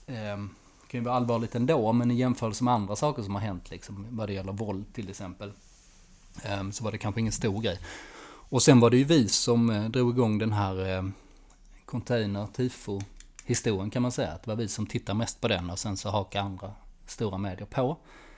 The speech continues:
Ehm, och att reda ut vad som faktiskt hände där är en svår sak. Det är ju ord mot ord, som jag ser det. Men de här parkeringsböterna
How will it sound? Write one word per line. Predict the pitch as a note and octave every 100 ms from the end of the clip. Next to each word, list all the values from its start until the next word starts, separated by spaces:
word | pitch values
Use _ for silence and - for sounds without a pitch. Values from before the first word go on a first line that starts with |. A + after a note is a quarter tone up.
| - - - -
Ehm, | - G#2+ G#2 G#2+ G#2+ -
och | B2 A2 -
att | A2+ - -
reda | A2+ A2+ A2
ut | A#2 G#2+ -
vad | A2
som | -
faktiskt | G#2+ G#2+ - -
hände | C#3 B2+ A2
där | C#3 A#2+ C#3
är | A#2
en | G#2+ G#2+ G#2+ A2 -
svår | - B2+ A2
sak. | - A#2+ - - F2+
Det | -
är |
ju | A2+
ord | B2 A2+
mot | A2 A2+
ord, | - G#2+
som | - A#2
jag | A2+
ser | - G#2+
det. | G2 B2 - - - - - - -
Men | B2 A#2+
de | A#2 B2+
här |
parkeringsböterna | B2+ A2+ - D3 A2 G2+ G#2 F#2 - A2 G#2+ A#2+